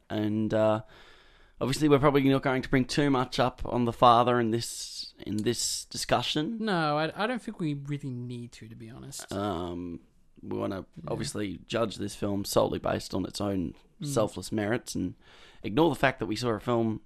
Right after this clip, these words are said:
Speaker 1: that was talking about it literally, uh, last
Speaker 2: Last
Speaker 1: week
Speaker 2: week.
Speaker 1: also. So, yeah, we went and saw this on Saturday.
Speaker 2: Yeah, yeah, we saw it Saturday morning. It's a minimal crowd for, uh, it was a, you know, a couple of couples there, I guess,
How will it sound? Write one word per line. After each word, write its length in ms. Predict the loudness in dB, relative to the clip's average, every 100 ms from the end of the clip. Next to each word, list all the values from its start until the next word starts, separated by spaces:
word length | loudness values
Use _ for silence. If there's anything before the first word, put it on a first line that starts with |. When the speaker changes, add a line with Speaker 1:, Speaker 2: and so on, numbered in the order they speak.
| -10
Speaker 1:
that 160 | -10 -12
was 120 | -14
talking 280 | -12 -10 -10
about 260 | -4 -2 -2
it 120 | -6 _ -10
literally, 500 | -6 -4 -4 -4 -4
uh, 200 | -6 -6 -10 _ -20 -20 -20 -2
last 0 |
Speaker 2:
Last 280 | 0 0 -2
Speaker 1:
week 140 | -2 -2
Speaker 2:
week. 60 |
Speaker 1:
also. 280 | -2 -4 -8 -12 -12
So, 500 | -2 2 4 2 0 -6 -20 -20 -20 -20 -16 4
yeah, 160 | 6 8
we 120 | 6
went 120 | 2
and 60 | 0
saw 160 | 4
this 200 | 4 4
on 340 | 2 4 2 2
Saturday. 460 | 2 2 0 -4 -8 -20 -20 -20 -20 -20 _ _ _
Speaker 2:
Yeah, 260 | 0 2 2
yeah, 160 | -2 -2
we 80 | 0
saw 140 | -2
it 60 | -2
Saturday 360 | 0 2 2
morning. 440 | 2 0 0 -2 -4 _ _ _
It's 100 | -10
a 320 | -6 -4 -6 -8 _ _ _ _ _ _ _
minimal 320 | 0 4 4 2
crowd 560 | 0 0 2 0 -2
for, 300 | -4 -4 -2
uh, 560 | -2 -2 -4 -6 -8 -10
it 60 | -10
was 160 | -10
a, 100 | -10 -8
you 80 | -8
know, 60 |
a 20 |
couple 260 | -8 -8 -10
of 60 | -8
couples 380 | -8 -6 -8
there, 180 | -8 -8
I 60 | -10
guess, 440 | -10 -10 -10 -14